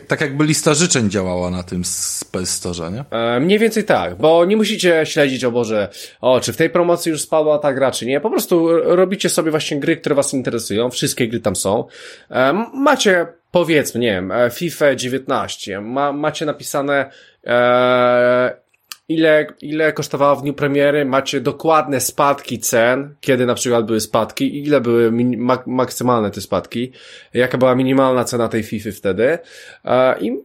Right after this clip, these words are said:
Speaker 2: możecie sobie porównać po prostu, e, jak to wcześniej wyglądało, a poza tym możecie ją sobie dodać do ulubionych, że jak będzie kolejny spadek, to dostajecie na maila. Słuchajcie, to jest świetne,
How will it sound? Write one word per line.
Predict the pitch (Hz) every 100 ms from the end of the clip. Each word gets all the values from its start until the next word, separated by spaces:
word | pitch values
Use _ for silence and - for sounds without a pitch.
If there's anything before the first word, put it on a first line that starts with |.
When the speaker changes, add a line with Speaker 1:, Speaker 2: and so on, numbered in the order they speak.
| -
Speaker 2:
możecie | 294 294 277
sobie | 262 262 254
porównać | - 247 220 180
po | -
prostu, | 139 156 147 151 147 135 -
e, | 139 135 131 131 131 131 131 131 131
jak | 143
to | 143
wcześniej | - 139 139
wyglądało, | 127 123 123 156 208 262
a | 294
poza | 285 269
tym | 269 262
możecie | 254 247 262
ją | 247
sobie | 233 220
dodać | 208 190 160
do | 160
ulubionych, | 147 135 156 170
że | 151
jak | 139
będzie | 131 123
kolejny | 117 131 147 147
spadek, | 139 143 127
to | 123
dostajecie | 110 107 117 110 113
na | 110
maila. | 98 85 82
Słuchajcie, | - 170 180
to |
jest | 175 -
świetne, | - 160 - 127